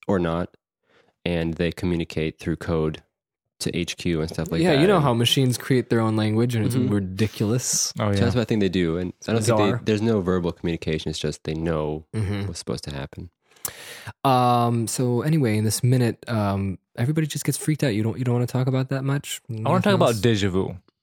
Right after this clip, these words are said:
Speaker 2: Yeah, I wanted to talk about that too.
Speaker 3: Yeah.
Speaker 1: Perfect.
Speaker 3: Stop.
Speaker 1: This is the perfect opportunity.
Speaker 3: Yeah.
Speaker 2: Oh.
Speaker 1: Did
Speaker 3: Do
Speaker 1: anyone
Speaker 3: you
Speaker 1: research what deja vu is and why it exists?
Speaker 3: No one
Speaker 1: Or
Speaker 3: researched
Speaker 2: Ah.
Speaker 3: nothing.
Speaker 1: <laughs>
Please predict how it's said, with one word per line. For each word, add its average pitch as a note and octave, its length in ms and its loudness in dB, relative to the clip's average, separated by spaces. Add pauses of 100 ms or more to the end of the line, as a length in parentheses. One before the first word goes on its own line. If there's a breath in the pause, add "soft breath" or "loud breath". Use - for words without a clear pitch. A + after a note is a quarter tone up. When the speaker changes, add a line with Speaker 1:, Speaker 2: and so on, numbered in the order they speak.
(240)
Speaker 2:
Yeah, C#3+ 340 0
I B2+ 80 -4
wanted C3 180 2
to G2+ 80 0
talk F#2+ 180 -2
about G2 160 0
that A2 160 0
too. D3+ 240 -2 (180)
Speaker 3:
Yeah. G#2+ 220 4 (100)
Speaker 1:
Perfect. - 200 -2
Speaker 3:
Stop. F3 120 2
Speaker 1:
This A2+ 160 -4
is A#2 100 0
the E2+ 120 -2
perfect B2 240 -2
opportunity. A#2 580 0 (140)
Speaker 3:
Yeah. A2 200 4
Speaker 2:
Oh. G2+ 140 -6
Speaker 1:
Did A#2 80 4
Speaker 3:
Do B2 60 6
Speaker 1:
anyone C#3+ 240 6
Speaker 3:
you A#2+ 60 4
Speaker 1:
research B2+ 380 2
what A#2+ 140 4
deja A#2 280 2
vu A2+ 180 2
is G#2+ 160 0
and G2+ 120 0
why G2+ 160 4
it A2+ 60 4
exists? A#2+ 180 4
Speaker 3:
No D#3 160 6
one F3 240 4
Speaker 1:
Or E3 60 4
Speaker 3:
researched D3 460 6
Speaker 2:
Ah. C3+ 120 4
Speaker 3:
nothing. G2+ 540 0 (320)
Speaker 1:
<laughs> - 560 0